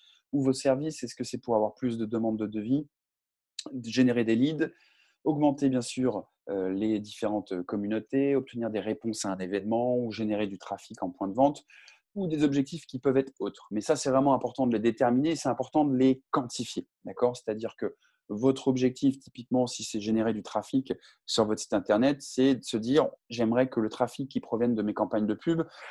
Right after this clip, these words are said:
ça représente à peu près ça grâce à la publicité. Et j'aimerais qu'avec mes campagnes de pub sur Facebook et sur Instagram, euh, je puisse réussir à générer un minimum de, euh, quinze inscriptions, un minimum de, euh, douze plaquettes téléchargées, de cent cinquante formulaires de contact,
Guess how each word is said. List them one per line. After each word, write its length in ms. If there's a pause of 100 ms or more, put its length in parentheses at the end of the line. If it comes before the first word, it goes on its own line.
(180)
ça 140
représente 420
à 60
peu 140
près 200
ça 300
grâce 280
à 60
la 80
publicité. 580 (200)
Et 40
j'aimerais 420
qu'avec 300
mes 80
campagnes 320
de 80
pub 300
sur 240
Facebook 360
et 40
sur 180
Instagram, 540 (400)
euh, 80
je 120
puisse 360
réussir 480
à 100
générer 560 (540)
un 100
minimum 560
de, 120
euh, 460
quinze 240
inscriptions, 720
un 100
minimum 500
de, 120
euh, 340
douze 260
plaquettes 340
téléchargées, 640
de 360
cent 180
cinquante 360
formulaires 340
de 60
contact, 500